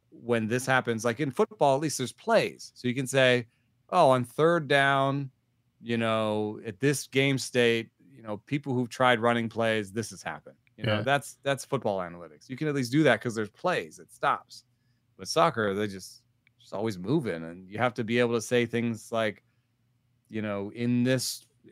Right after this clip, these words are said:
Speaker 1: you know, with this format, you know, if they're covering them in this way, this thing sometimes happens." You know,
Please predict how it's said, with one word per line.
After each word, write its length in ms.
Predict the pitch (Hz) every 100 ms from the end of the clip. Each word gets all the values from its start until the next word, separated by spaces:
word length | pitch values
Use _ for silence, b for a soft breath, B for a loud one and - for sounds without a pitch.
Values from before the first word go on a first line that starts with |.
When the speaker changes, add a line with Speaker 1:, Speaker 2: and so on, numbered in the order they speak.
| - - - - _
Speaker 1:
you 140 | 123
know, 140 | 107 104
with 260 | 104 117
this 240 | 139 135 -
format, 640 | 120 135 131 113 107 113 _ _ _ _
you 220 | _ 120
know, 320 | 113 107 117 - - 117
if 240 | 123 110
they're 200 | 127 127
covering 440 | 120 143 127 127 123
them 180 | 117
in 80 | 110
this 220 | 113 117
way, 420 | 117 127 117 107 107
this 220 | 110 110
thing 200 | 117 107
sometimes 600 | - - 120 107 101 90
happens." 420 | 92 82 76 -
You 80 | 110
know, 220 | 110 107